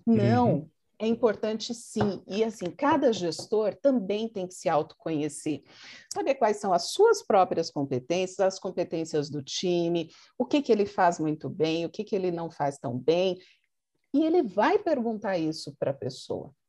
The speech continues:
Speaker 1: né? Vai colocar isso pro candidato.
Speaker 2: É, inclusive, quando você, gestor, né, está se preparando para a entrevista, porque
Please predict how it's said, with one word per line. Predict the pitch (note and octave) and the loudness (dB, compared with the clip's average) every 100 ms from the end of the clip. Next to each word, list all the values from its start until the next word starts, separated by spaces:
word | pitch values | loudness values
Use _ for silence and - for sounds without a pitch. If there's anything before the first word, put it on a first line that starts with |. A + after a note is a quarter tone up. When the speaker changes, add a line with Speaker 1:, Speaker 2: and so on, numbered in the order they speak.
| _ _ _ _ _ - | _ _ _ _ _ -12
Speaker 1:
né? | C#3+ E3+ F3 | -10 -10 -4
Vai | E3 D4+ | 2 2
colocar | G4 D4+ A3 G3+ E3 | 2 2 2 2 2
isso | E3+ - | 0 -2
pro | - | -8
candidato. | - D3+ D3 - - - - - - | -4 -4 -4 -8 -10 -14 -20 -20 -8
Speaker 2:
É, | - G2 F#2+ - | 0 0 2 4
inclusive, | A2+ A#2+ G#2+ B2+ F3 F3+ B2 G2+ | 4 6 8 8 8 8 8 8
quando | - A#2 A#2+ | 6 4 4
você, | A2+ G#2+ - G#2+ G#2 G2 F#2 E2+ D#2 _ | 4 2 4 4 4 2 -2 -6 -10 _
gestor, | G2 G#2+ G#2 - G2+ F#2 | 0 2 2 2 2 4
né, | F#2+ | 0
está | F#2+ G#2+ | -6 -6
se | - - - | -6 -10 -2
preparando | A#2 A2+ A2 G2 G#2 D3 C#3 A#2 | -2 0 2 4 4 2 0 -2
para | G#2 G2+ | -2 0
a | |
entrevista, | G2+ F#2+ F#2 F2+ G#2+ D#3+ - - | -2 -2 -4 0 0 0 -4 -10
porque | - F2+ F#2+ F2+ | -8 -4 0 -2